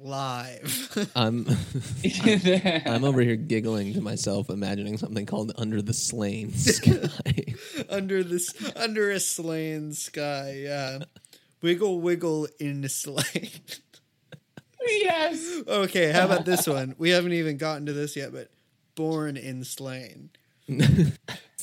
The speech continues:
Speaker 1: But that leads us to the next track, which is Born in Time, which is an outtake from Oh Mercy.
Speaker 2: Mm-hmm.
Speaker 1: And for my money,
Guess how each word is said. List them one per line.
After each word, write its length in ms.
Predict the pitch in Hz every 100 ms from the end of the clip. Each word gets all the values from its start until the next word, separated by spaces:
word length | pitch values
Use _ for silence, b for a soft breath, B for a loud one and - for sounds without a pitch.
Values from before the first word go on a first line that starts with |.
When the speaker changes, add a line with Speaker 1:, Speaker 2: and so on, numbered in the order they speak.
| - b b b b _ _ _ - _ 320 285 - -
Speaker 1:
But 300 | 135 165 139
that 180 | 175 185
leads 240 | 185 175
us 140 | 196 -
to 120 | 190
the 100 | 165
next 340 | 156 156 -
track, 380 | - 156 151 143
which 180 | 151 143
is 160 | 147 131
Born 380 | 151 160 165
in 120 | 151 139
Time, 560 | - 147 139 135 127 - _ _ _ _ _ - -
which 160 | 165 156
is 120 | 156
an 100 | 175
outtake 640 | 160 190 170 165 139 -
from 500 | - - 135 131 123 -
Oh 120 | 143
Mercy. 640 | 135 135 147 - - 147 - _ _ _ _ -
Speaker 2:
Mm-hmm. 120 | 123
Speaker 1:
And 380 | 143 143 143 131 _
for 160 | - 180
my 180 | 185 214
money, 440 | 147 135 127